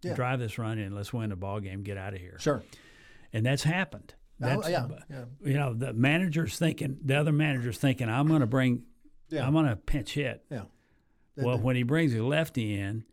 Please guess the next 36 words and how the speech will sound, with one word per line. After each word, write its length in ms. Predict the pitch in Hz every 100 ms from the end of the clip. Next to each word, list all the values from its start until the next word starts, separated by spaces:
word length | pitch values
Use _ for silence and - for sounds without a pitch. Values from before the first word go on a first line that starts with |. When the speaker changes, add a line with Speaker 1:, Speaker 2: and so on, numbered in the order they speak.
| _ _ _ -
Speaker 2:
and 120 | 110
my 140 | 110
left-hander 640 | 113 156 160 113 110 104 104
stands 400 | - 131 123 117
up 180 | 104 -
there 200 | 110 110
and 200 | 113 104
drives 420 | 104 117 143 117
one 400 | 107 101 95 98 - _ - - -
to 260 | 113 104 110 _ 139 - -
the 260 | 123 110
gaps, 640 | 107 135 143 101 - - - - _ _ _ _ _ _
well, 380 | - 139 139 - _ _ - _
he, 200 | - 131 131 _ _ _ -
he 200 | 135 131
took 260 | 151 147
a 120 | 135 110 - - -
flyer 500 | - 131 123 107 98
that 180 | 104 104
I 100 | 110
was 120 | 107
gonna 220 | 117 104
pinch 400 | - 113 101 -
hit. 240 | 95 - -
And 100 | 139
Speaker 1:
Right. 200 | 147 123
Speaker 2:
so 160 | - 110
I 140 | 104 127
won 300 | 120 120 101
that 200 | 95 -
part. 300 | 101 90 - -
Speaker 1:
Right. 260 | 139 120 - -
Speaker 2:
It 120 | 123
doesn't 220 | 135 143
make 220 | 143 143
him, 240 | 120 104